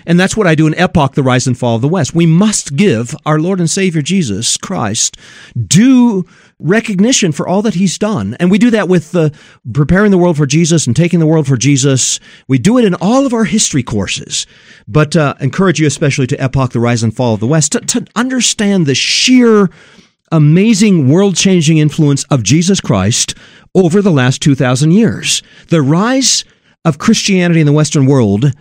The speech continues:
was epochal. It was, it was spectacular.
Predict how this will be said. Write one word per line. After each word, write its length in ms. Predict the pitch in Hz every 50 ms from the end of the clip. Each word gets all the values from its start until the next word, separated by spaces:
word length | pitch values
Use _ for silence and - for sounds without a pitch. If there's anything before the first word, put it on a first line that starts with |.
| _ _ _ _ _ -
was 200 | 139 151 156 143
epochal. 540 | 156 175 170 - - 226 220 220 - 233 -
It 160 | 156 180 160
was, 460 | 165 170 175 165 156 143 - - - _ _ _ _ _ _
it 140 | - 202 196
was 140 | 196 196 -
spectacular. 840 | - 214 196 - - 240 285 277 - - 113 165 160 131 - _